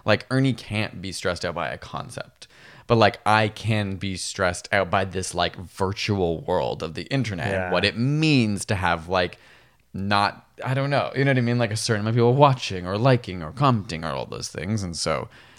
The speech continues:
Speaker 1: I'm like,
Speaker 2: Life is
Speaker 1: "What
Speaker 2: suffering.
Speaker 1: will that be in ten
Speaker 2: Isn't that a
Speaker 1: years?"
Speaker 2: Buddhist thing? Life is suffering.
Speaker 1: Yeah,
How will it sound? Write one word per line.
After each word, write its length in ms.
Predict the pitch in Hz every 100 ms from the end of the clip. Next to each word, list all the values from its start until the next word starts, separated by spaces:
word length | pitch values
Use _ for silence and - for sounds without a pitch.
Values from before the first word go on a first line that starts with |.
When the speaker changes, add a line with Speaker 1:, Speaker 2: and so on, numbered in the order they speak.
| -
Speaker 1:
I'm 80 | 107
like, 180 | 120 135
Speaker 2:
Life 60 | 175
is 60 |
Speaker 1:
"What 80 | -
Speaker 2:
suffering. 140 | 160 113
Speaker 1:
will 80 |
that 240 | 117 123 170
be 200 | 151 127
in 100 | 113
ten 240 | 120 131
Speaker 2:
Isn't 140 | 139 202
that 140 | 202
a 40 |
Speaker 1:
years?" 100 | 101 190
Speaker 2:
Buddhist 380 | 185 185 -
thing? 200 | - 180 175
Life 300 | 120 127 139
is 100 | -
suffering. 440 | 160 - - -
Speaker 1:
Yeah, 300 | 107 131 175